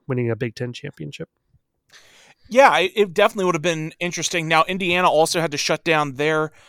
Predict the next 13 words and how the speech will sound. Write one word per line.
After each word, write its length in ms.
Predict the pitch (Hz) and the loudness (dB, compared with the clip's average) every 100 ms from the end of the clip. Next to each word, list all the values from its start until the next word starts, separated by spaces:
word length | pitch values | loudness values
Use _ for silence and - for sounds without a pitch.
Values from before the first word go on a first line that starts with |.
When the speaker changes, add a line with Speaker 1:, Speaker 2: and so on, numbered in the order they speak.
| - _ | -20 _
Speaker 2:
um, 520 | - 135 131 120 120 - _ - - - | -4 -2 0 -2 -6 -14 _ -20 -20 -4
their 160 | 160 | -4
football 320 | - 185 175 | -2 0 2
operations 560 | 156 160 165 160 - 156 | 2 2 0 -2 -4 -6
due 100 | 165 | -8
to 100 | 151 | -8
some 180 | 143 151 | -8 -4
covid 420 | 165 160 147 135 | 0 0 -2 -4
stuff 360 | - - 151 147 _ | -4 2 2 2 _
this 260 | 147 175 165 | -4 -4 -4
week, 140 | 143 - | -6 0
but 260 | 185 180 | 4 4
nevertheless, 720 | 160 170 160 151 170 165 - | 4 0 -2 -2 0 0 -2